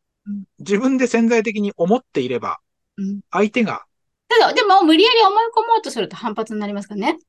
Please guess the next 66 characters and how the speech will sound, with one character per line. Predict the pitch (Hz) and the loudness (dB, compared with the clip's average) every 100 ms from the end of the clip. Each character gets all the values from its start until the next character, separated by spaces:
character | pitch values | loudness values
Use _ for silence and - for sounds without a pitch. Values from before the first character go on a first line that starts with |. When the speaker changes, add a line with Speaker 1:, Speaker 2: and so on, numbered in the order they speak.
| _ _ _ _ _ - | _ _ _ _ _ -4
Speaker 1:
そ | 311 | 0
う | |
や | 311 | 0
っ | |
て | - | 0
思 | 302 349 392 | 0 2 2
い | |
込 | 381 381 | -2 -2
も | 440 466 453 339 | 2 4 4 2
う | |
と | 226 | -6
し | 233 - | -8 -2
て | 359 | 2
も、 | 320 359 294 - _ - - - _ _ | 4 4 4 0 _ -20 -20 -20 _ _
多 | 427 440 | 0 0
分、 | 320 320 330 | 2 2 2
私 | 302 330 359 359 | 2 -2 -2 -2
は | 349 | -2
多 | 349 349 | 0 0
分、 | 311 | 0
夫 | - - - 330 | -8 -14 -4 0
は | 330 | 2
話 | 330 320 339 | 4 2 2
の | 349 | 2
分 | 320 320 | 2 2
か | 320 | 0
る | 247 | 0
優 | |
し | 240 262 - 269 | -4 -10 -6 -8
い | |
人 | - 311 | -6 -8
っ | 311 | -6
て | 220 | -4
無 | 247 302 | 0 2
理 | 415 | 4
や | 440 | 6
り | 440 | 4
思 | - 349 392 | 0 0 2
い | 466 453 | 0 0
込 | 415 | 0
も | 440 453 453 | 4 2 2
う | |
と | 330 | -6
し | 320 | -6
て | 381 | -2
や | 294 | -2
っ | 190 | -2
た | - | -4
わ | 208 | -6
け | 202 196 | -4 -6
で | |
は | 175 190 | -4 -6
な | 202 | -8
く | 196 | -8
っ | 190 _ | -10 _
て、 | 339 370 320 311 - - | 2 4 4 0 -12 -8
そ | - 415 440 | 2 6 6
う | |
い | 440 440 | 6 4
う | |
出 | 339 311 | 2 2
来 | 415 | 2
事 | 415 320 | 2 0
も | 233 - | -2 0
あ | |
っ | 311 | 0